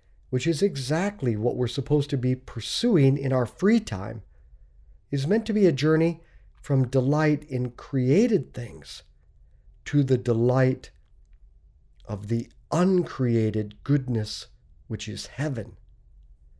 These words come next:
There we will see God, who is perfect order, the God who is perfectly, infinitely right, and there we will see God, who is always a surprise,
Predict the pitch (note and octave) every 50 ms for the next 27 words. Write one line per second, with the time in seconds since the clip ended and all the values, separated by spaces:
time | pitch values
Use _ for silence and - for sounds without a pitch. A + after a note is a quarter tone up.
0 | - _ - C3 D3+ E3+ F#3 F3+ F3 D#3+ C#3+ C#3 B2+ - - - A3+ B3+ A3+ D3
1 | A#2+ F#2+ G2 G2+ G2+ - - - _ - - - - D#3 D#3+ C#3+ - - E3 F#3
2 | F#3 A3 G3+ C#3 C#3 D#3 F#3 E3+ A#2+ G#2 - - - - - _ - _ - -
3 | - - - - - - _ C3 B2 D3 D3 D3+ D#3+ D#3 C#3+ D#3+ D#3+ C#3+ - -
4 | - - - - G#3 G#3 G#3 A3 G#3+ G#3+ G#3 G3+ G3 G3 C#3 - _ - - F#3
5 | G#3 A#3 B3 A#3 G3+ - A#3 A3+ A3 G#3+ E3+ E3+ D#3 C#3+ C#3 C3+ D#3 F#3 E3+ B2+
6 | A#2 - - - _ - - - - _ _ _ _ _ _ _ _ _ - G2+
7 | G#2 G#2+ C3+ C#3+ D3+ D#3 D3+ C#3+ C#3 C#3 C3 - - - F#3 F3+ D#3+ C#3 B2+ C3+
8 | C#3 D3 B2 G2 F#2+ G2 G2+ - - - _ _ _ _ _ - _ - - -
9 | _ _ _ _ _ - _ - _ - - - - - C#3+ C#3+ A#2+ C3 B2+ C3
10 | B2+ B2 A#2+ A#2+ A#2 - - - - _ - _ _ - _ _ _ _ _ _
11 | D#3 E3+ F3 E3+ D3 A#2+ G2 G2+ G2 G2 G2+ G2+ - - - - - - A2 -
12 | - A#2+ - - - B2+ A#2+ A2 G2+ - G#2 - -